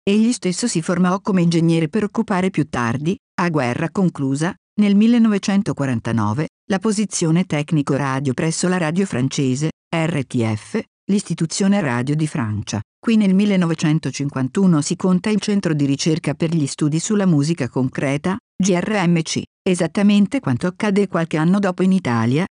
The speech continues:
presso gli studi di fonologia della rai, in cui vi si trovarono a collaborare Luigi Mono, John Cage, Luciano Bere e Umberto Eco. Proprio da questa esperienza inizieranno i movimenti che porteranno ad opera aperta.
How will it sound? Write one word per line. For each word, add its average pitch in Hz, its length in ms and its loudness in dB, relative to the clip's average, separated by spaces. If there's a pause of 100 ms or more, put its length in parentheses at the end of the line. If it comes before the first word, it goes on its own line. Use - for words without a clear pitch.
presso 180 320 -2
gli 190 100 0
studi 151 320 0
di 175 100 0
fonologia 170 680 0
della 131 220 0
rai, 127 360 -2 (240)
in 185 80 4
cui 185 340 0 (240)
vi 208 120 4
si 196 140 -4
trovarono 190 440 0
a 202 60 -2
collaborare 170 580 0
Luigi 165 340 2
Mono, 127 360 2 (180)
John 190 300 2
Cage, 151 560 0 (240)
Luciano 208 360 2
Bere 170 220 2
e 160 60 2
Umberto 156 500 0
Eco. 92 440 -6 (180)
Proprio 208 340 -2
da 139 160 -4
questa 165 320 -4
esperienza 156 600 0
inizieranno 160 600 2
i 185 80 4
movimenti 165 580 2
che 131 140 -4
porteranno 170 600 0
ad 147 100 0
opera 156 260 -4
aperta. 113 520 -6